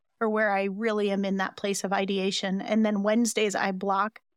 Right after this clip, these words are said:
as kind of deep client focus time where I can do more of the strategic work for my clients as well. And there's no meetings on those days. But what I love so much about what you shared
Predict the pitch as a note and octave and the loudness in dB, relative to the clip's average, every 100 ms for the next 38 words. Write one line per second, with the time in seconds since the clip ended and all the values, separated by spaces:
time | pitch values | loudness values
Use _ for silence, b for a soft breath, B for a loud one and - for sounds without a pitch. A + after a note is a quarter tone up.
0 | _ - G#3+ - A#3 G#3 G3+ F#3 F3 A3 | _ -2 -2 0 0 0 -2 -4 0 0
1 | G#3 - - - G3+ G#3 G3+ - A#3+ A#3+ | 0 -8 -6 -2 -2 -4 -8 -4 -4 -2
2 | B3+ - C#4 C4+ C#4 D4 _ _ - G#3+ | -4 -2 0 2 2 0 _ _ 0 2
3 | G3+ - A3 G3+ G3+ G3 G#3+ G#3 G3+ F#3+ | 2 2 0 2 0 2 2 2 2 0
4 | F#3+ - - F#3+ - G#3 F#3+ G3+ G3 F#3 | -2 -2 -2 -4 -2 0 -2 -2 -4 -4
5 | - G#3+ F#3+ F3+ F3 G3+ F#3 G3 A3 - | -6 -2 0 -2 -2 -4 -2 -2 -4 -4
6 | - F#3+ F#3 F#3 - G3 - G3+ F#3+ F#3+ | -4 -4 -2 0 0 0 -2 -2 0 0
7 | G3 G3 G#3 G3 G3 F#3 F3+ F3+ F#3 F#3+ | -2 0 0 0 -2 -4 -4 -4 -4 -4
8 | F#3 F#3 F3+ F#3 - A3+ G3 - - _ | -4 -4 -4 -4 -4 -4 -4 -6 -10 _
9 | _ _ B3 A#3+ A3+ A3 G#3+ A#3+ F#3+ - | _ _ 0 2 2 2 2 2 0 -2
10 | - A#3+ C4 C#4 C4 A#3+ A3 G#3 G3+ - | 0 2 4 2 0 0 0 0 -4 -4
11 | F#3+ - B3 A3+ F#3+ F#3 | -4 0 0 0 0 -4